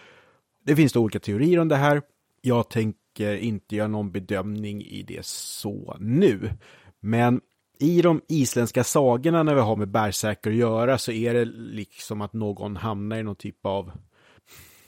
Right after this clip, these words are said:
raseri då mänskligheten lite grann verkar försvinna. Vi har inte längre att göra med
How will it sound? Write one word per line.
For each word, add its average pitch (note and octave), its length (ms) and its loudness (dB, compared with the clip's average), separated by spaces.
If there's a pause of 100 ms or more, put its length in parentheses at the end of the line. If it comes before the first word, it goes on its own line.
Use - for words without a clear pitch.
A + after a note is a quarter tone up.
(600)
raseri B2+ 1080 2 (560)
då G#2+ 220 0
mänskligheten B2 1300 0
lite A2+ 220 -2
grann A#2 380 2
verkar A#2+ 320 -2
försvinna. A2 600 0
Vi A#2 100 -2
har B2+ 300 4
inte G#2+ 220 -2
längre A2 480 2
att F#2+ 140 -8
göra A2 580 0
med F#2 340 -4